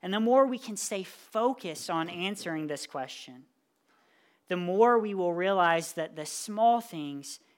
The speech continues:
and the big things shouldn't take up that much importance in our life. Because if we can just stay focused on loving people like Jesus did, we'll realize that God is taking care of the small things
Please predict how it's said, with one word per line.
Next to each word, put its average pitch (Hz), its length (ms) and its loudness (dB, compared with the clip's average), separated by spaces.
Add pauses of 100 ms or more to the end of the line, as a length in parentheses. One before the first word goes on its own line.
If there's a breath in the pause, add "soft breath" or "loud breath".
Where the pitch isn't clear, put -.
and 165 160 -8
the 160 40 -4
big 175 320 -6
things 135 560 -12 (460)
shouldn't 208 420 -8
take 170 220 -10
up 156 160 -8
that 143 200 -6
much 139 220 -10
importance 131 560 -12
in 131 80 -14
our 120 140 -14
life. 120 360 -14
Because 175 300 -6 (200 loud breath)
if 170 120 -10
we 220 100 -4
can 220 140 -4
just 226 220 -4
stay 262 300 -2
focused 233 640 -4
on 156 260 -6
loving 190 360 -2
people 190 340 -12
like 165 260 -6
Jesus 143 480 -12
did, 127 340 -12 (300 soft breath)
we'll 170 180 -4
realize 170 640 4 (240 loud breath)
that 156 160 -12
God 175 320 6
is 165 220 -6
taking 180 460 -8
care 139 520 -6 (200 soft breath)
of 147 160 -16
the 147 100 -8
small 165 420 0
things 131 580 -14